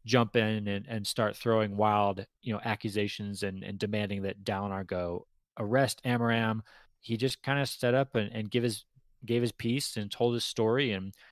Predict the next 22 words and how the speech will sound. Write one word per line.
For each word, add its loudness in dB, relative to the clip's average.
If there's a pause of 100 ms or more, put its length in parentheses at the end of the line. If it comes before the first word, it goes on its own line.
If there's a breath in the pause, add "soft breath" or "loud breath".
(100)
he -2
wasn't 6
super 0
satisfied 0
with, 0 (140)
with -2
the -4
result, 2 (100)
but 2
Syl 4
even 2
kinda, -2
I 0
think, -8
chimes -4
in -4
and -6
says, -2
you -10
know, -4
"Hey, -2
that, -4